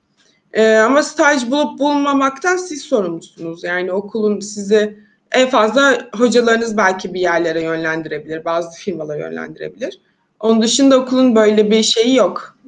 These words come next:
Ee, prot-, yani yürüttüğü bir süreç yok. Size staj bulacaklarını ben sanmıyorum ama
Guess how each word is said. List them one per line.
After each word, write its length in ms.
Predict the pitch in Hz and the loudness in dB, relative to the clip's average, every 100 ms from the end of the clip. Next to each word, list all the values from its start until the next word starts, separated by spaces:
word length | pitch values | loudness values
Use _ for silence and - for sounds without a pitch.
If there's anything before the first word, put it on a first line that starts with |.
| - | -14
Ee, 40 | - - - 67 62 - - | -10 -8 -8 -8 -10 -12 -10
prot-, 380 | - 190 185 - | -4 -4 -4 -4
yani 480 | 175 170 170 - - _ _ _ - | 0 2 2 0 -6 _ _ _ -2
yürüttüğü 340 | 214 208 208 202 | 2 2 2 -4
bir 60 | |
süreç 360 | 202 220 226 226 | 0 0 2 0
yok. 160 | 180 | -2
Size 240 | - 196 202 | -2 -2 0
staj 420 | 202 226 208 202 | 0 2 4 4
bulacaklarını 580 | 202 196 196 202 214 240 | 2 2 0 -2 -4 -2
ben 120 | 269 | -2
sanmıyorum 520 | 262 233 185 151 165 | -2 -4 -2 -4 -2
ama 280 | 254 359 | 0 0